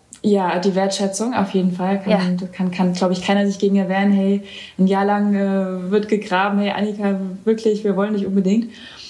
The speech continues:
Speaker 1: Und es scheint auch bei allen funktioniert zu haben. Also alle waren wirklich, ähm, gewollt und haben gesagt, „Wir machen's.“ Also ein Mario Gomez, der auch ein Jahr lang einfach verschwunden war, äh, meinte, „Ja, komm, so komm ich mal wieder in die Öffentlichkeit.“ Äh, ein Sammer, der als Experte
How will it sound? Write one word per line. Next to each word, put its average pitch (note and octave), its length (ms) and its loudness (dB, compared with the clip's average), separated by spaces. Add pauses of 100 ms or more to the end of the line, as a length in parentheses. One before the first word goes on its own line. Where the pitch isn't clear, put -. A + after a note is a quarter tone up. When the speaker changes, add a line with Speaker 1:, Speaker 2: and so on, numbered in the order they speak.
(120)
Speaker 1:
Und G3+ 100 4
es G3+ 140 2
scheint G3+ 240 0
auch G3 100 0
bei - 140 0
allen G#3 180 0
funktioniert A#3 440 0
zu G3+ 60 0
haben. F#3 80 2
Also F3+ 120 2
alle G#3 240 2
waren G3+ 280 4
wirklich, A3 540 -2
ähm, G3 360 4
gewollt G#3 460 2
und A3 80 0
haben G#3 100 0
gesagt, G#3+ 240 0
„Wir G#3+ 80 0
machen's.“ G3 400 -2
Also F3 200 0
ein F#3 80 4
Mario F#3 300 2
Gomez, G3+ 380 2
der F3 160 0
auch F#3+ 100 0
ein F3+ 60 2
Jahr F3+ 140 2
lang G3+ 180 2
einfach F#3 360 -4 (360)
verschwunden A#3 520 2
war, A#3+ 320 -2 (560)
äh, G#3 100 4
meinte, G#3 240 4
„Ja, G#3 140 2
komm, A3+ 300 2
so G#3+ 160 2
komm A3 200 0
ich G#3 140 0
mal G3+ 80 4
wieder G#3 140 4
in G3+ 80 6
die - 80 2
Öffentlichkeit.“ A#3 880 0
Äh, G3+ 260 0
ein G3+ 140 4
Sammer, G#3+ 420 0
der G3+ 300 0
als F#3+ 140 -4
Experte G3+ 760 -2